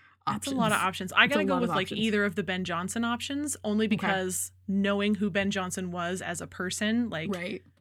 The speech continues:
Speaker 1: why would he write that for a fake person? Why would he put his rep-, his own reputation on the line if it were a fake
Speaker 2: Fair.
Speaker 1: person?
Speaker 2: Um, the next question is, what is the second most important of all of those things?
Speaker 1: Sure,
Speaker 2: And then,
Speaker 1: okay.
Speaker 2: yeah, okay. Um,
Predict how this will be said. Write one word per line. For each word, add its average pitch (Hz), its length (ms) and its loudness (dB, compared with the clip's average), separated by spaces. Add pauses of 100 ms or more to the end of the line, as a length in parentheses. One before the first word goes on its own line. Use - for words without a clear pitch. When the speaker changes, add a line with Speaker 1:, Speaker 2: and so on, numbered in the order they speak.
(180)
Speaker 1:
why 180 280 0
would 202 160 2
he 208 120 0
write 175 240 -2
that 160 180 -2
for 165 120 -6
a - 60 -4
fake - 280 -8
person? - 480 -8 (300)
Why 170 200 -4
would 190 160 -2
he 196 80 -6
put 185 200 -6
his 170 240 -4
rep-, 165 200 -4 (120)
his 196 160 0
own 185 140 -2
reputation 170 500 -6
on 151 100 -6
the 151 60 -8
line 147 260 -8
if 143 100 -12
it - 80 -10
were 165 120 -8
a 151 40 -14
fake - 120 -4
Speaker 2:
Fair. 151 160 -6
Speaker 1:
person? - 280 -12 (680)
Speaker 2:
Um, 190 480 0
the 202 100 0
next 208 240 -2
question 202 320 -2
is, 185 180 -2
what 185 140 -2
is 170 120 -4
the 175 100 -6
second 262 380 0
most 233 360 0
important 220 640 0
of 202 180 0
all 196 140 0
of 180 80 -2
those 190 180 -2
things? 180 380 -2
Speaker 1:
Sure, 175 200 -2
Speaker 2:
And 165 360 -4
then, - 60 -6
Speaker 1:
okay. - 180 -10 (160)
Speaker 2:
yeah, - 220 -4 (220)
okay. - 220 -2 (640)
Um, 208 500 0